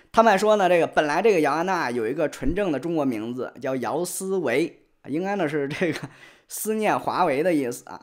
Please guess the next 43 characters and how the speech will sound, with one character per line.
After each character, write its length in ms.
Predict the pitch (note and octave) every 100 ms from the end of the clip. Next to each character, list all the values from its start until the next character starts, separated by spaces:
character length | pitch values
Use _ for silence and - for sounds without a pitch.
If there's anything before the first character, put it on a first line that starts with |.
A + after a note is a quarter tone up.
| -
但 220 | C4 G#3+
是 140 | F#3
呢 100 | D#3+
后 200 | - A3
来 140 | D3 C#3+
偏 280 | - G#3 G#3
偏 160 | G#3+ G3+
改 220 | - G2
成 160 | D#3+
了 100 | D3+ C#3
姚 180 | B2
安 220 | D3+ F#3+ G#3
娜 200 | C#3+ D3
这 120 | E3
个 80 | C3
洋 220 | A#2+ F3
名 300 | F3+ A#2 C3+
字， 160 | B2 - - _ C3
那 80 |
这 260 | D3 G#3+ C#3+
个 100 | G#2+
是 180 | - F#3
不 80 | C#3
是 140 | D#3
进 180 | F#3 F3
一 60 |
步 160 | C3+ D3+
证 180 | F#3 F3+
明 220 | A#2 B2
了 160 | E3+ -
这 100 | D3+
个 60 | C3
姚 120 | A#2+
安 120 | B2 E3+
娜 140 | D#3
呢 80 | A#2
就 180 | F#3+ C3+
是 140 | C#3
一 20 |
个 120 | C3+
美 240 | D3+ B2 A#2
国 180 | D3 E3
人， 320 | C3+ D#3+